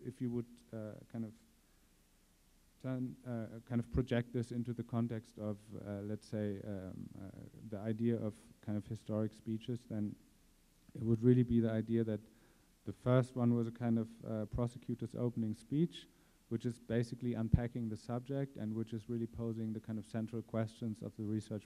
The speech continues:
project. The second one, um, was a kind of book that asked a question, but then kind of kicked it, so to speak. So it was really trying to figure out what was going on in terms of,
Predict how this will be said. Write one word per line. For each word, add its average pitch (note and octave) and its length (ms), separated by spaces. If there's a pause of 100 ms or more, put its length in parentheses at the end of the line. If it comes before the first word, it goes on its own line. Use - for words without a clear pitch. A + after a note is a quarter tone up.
project. C#3 440 (640)
The A#2 80
second C3 380
one, B2 540
um, A2+ 440 (760)
was A#2 440 (520)
a B2+ 40
kind C3+ 260
of B2 200
book C#3 180 (320)
that A#2+ 200 (580)
asked C#3 320
a B2+ 40
question, E3+ 680
but A#2+ 160
then B2 380
kind A#2 120
of - 140
kicked C3+ 320
it, E3+ 100 (200)
so C3+ 140
to B2+ 80
speak. C#3+ 380
So A#2+ 260
it A#2 120
was A#2+ 220
really B2+ 220
trying B2 300
to A#2+ 80
figure A#2 320
out A2+ 200 (360)
what B2 140
was B2+ 160
going A#2+ 320
on A#2+ 160
in A#2 100
terms A#2 260
of, A2 140